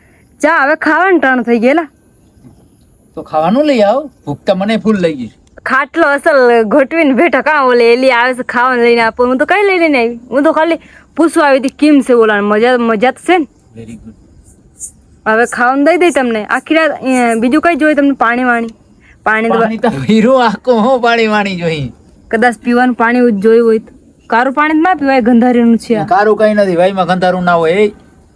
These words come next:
Speaker 1: હે?
Speaker 2: વાઈમાં ગંધારું જ ના હોય.
Speaker 1: હા.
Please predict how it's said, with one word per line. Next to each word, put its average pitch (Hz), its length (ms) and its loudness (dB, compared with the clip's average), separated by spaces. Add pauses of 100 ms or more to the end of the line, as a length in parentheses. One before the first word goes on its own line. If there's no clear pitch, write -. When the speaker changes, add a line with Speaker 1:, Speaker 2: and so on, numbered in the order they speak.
(540)
Speaker 1:
હે? 262 220 0 (180)
Speaker 2:
વાઈમાં 165 320 -2
ગંધારું 170 360 -2
જ - 20 -10
ના 147 120 -6
હોય. 123 160 -6 (500)
Speaker 1:
હા. 208 280 -8